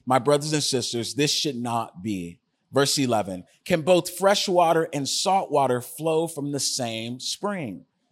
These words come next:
My brothers and sisters, can a fig tree bear olives or a grapevine bear figs? Neither can a salt spring produce fresh water." So in this part of this series,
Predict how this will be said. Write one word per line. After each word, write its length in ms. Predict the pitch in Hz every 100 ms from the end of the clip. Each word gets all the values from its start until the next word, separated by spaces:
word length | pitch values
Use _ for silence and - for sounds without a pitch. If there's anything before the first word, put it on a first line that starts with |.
| _ _ _ _
My 140 | - 135
brothers 380 | 123 196 202 202
and 120 | 190
sisters, 520 | - 123 - 120 117
can 220 | - 156
a 60 | 123
fig 400 | - - 220 -
tree 280 | - 147 127
bear 460 | 101 143 165 170 -
olives 520 | 127 113 113 113 - -
or 200 | 127 139
a 60 |
grapevine 840 | 113 143 185 202 - 131 123 120 110
bear 360 | 95 139 147
figs? 760 | 143 - 113 98 78 - - - _ _ _ _
Neither 500 | - 127 147 165 175
can 320 | 170 - 160 127
a 120 | 110
salt 440 | - - 160 175
spring 440 | - - 135 123 120
produce 720 | 120 95 120 127 127 - - _ _
fresh 680 | - 120 117 110 - - - _ _ _
water." 760 | - 92 101 92 85 87 82 - _ _ _ _ _ _ -
So 320 | - 190 190
in 240 | 233 285 269
this 240 | 262 -
part 420 | - - 196 185 185
of 180 | 156 139
this 300 | 156 147 -
series, 500 | 143 135 120 120 -